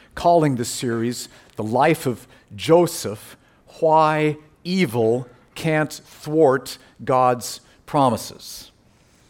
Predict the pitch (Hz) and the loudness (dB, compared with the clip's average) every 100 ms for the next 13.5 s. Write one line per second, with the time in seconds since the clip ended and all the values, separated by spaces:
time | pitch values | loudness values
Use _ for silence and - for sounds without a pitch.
0 | _ _ - 113 113 196 196 165 156 117 | _ _ -12 -6 -2 2 2 2 0 0
1 | 165 170 - 127 - 170 165 151 127 147 | 0 0 -6 -12 0 2 2 2 -2 -2
2 | 143 139 135 123 107 196 196 185 185 190 | -2 -2 -2 -8 -2 4 6 6 4 -4
3 | 180 - 131 135 - 170 156 127 101 113 | -4 -4 -4 -4 -4 -2 -2 -2 -4 -4
4 | - - - 117 123 131 131 113 131 123 | -8 -20 -12 -4 -2 -2 -4 -4 -2 -2
5 | - 135 - 127 151 143 - 170 147 131 | -4 -8 -6 -6 -4 -6 -6 -4 -2 2
6 | 156 160 147 139 143 143 143 139 110 104 | 4 4 4 2 2 2 2 -2 -10 0
7 | 175 165 - 123 131 123 123 135 120 120 | 2 2 -2 -6 -2 -2 -4 -4 -2 -2
8 | - - 123 131 117 123 120 143 151 143 | -6 -12 -4 -2 -2 -2 2 4 4 0
9 | 123 117 147 160 185 139 165 160 147 127 | -6 0 0 0 -6 -2 2 2 2 -2
10 | 107 117 113 - 127 - - - - 120 | -6 -4 -4 -8 -12 -12 -20 -20 -12 -10
11 | 104 127 120 165 127 123 143 143 117 127 | -8 -8 -6 -6 -4 2 4 4 0 0
12 | 127 117 107 127 135 131 107 120 110 104 | -2 -4 -6 0 0 -2 -12 -8 -8 -8
13 | 117 107 107 - | -8 -8 -8 -10